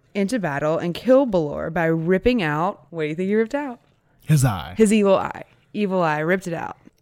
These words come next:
Speaker 1: Done.
Speaker 2: Now, of course, you do have the Jotunheim, the Norse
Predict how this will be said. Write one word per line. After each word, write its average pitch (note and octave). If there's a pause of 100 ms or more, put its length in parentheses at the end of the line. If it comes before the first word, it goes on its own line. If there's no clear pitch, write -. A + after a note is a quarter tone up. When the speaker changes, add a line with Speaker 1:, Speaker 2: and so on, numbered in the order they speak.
Speaker 1:
Done. C3+ (320)
Speaker 2:
Now, D3+
of C#3+
course, D#3+
you D3+
do D3
have D3+
the D3+
Jotunheim, C3+ (100)
the B2 (400)
Norse C#3+